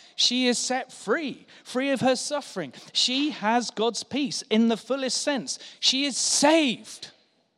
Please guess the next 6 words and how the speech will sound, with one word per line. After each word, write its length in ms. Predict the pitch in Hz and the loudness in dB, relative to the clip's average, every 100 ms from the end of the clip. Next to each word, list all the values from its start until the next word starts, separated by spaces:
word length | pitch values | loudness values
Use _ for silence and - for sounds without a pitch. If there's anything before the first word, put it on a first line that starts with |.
| _ _ _ _ _ _ _ | _ _ _ _ _ _ _
She's 260 | - 269 | 0 0
brought 480 | 160 - 226 311 277 233 | -2 2 6 6 4 2
into 420 | 269 269 - 202 | 2 2 0 0
new 380 | 196 202 269 262 | 0 0 0 -2
creation 720 | - 233 233 226 - 208 202 | -6 -4 -4 0 2 2 -2
life. 640 | 175 160 220 - - - | -4 -12 -16 -18 -20 -20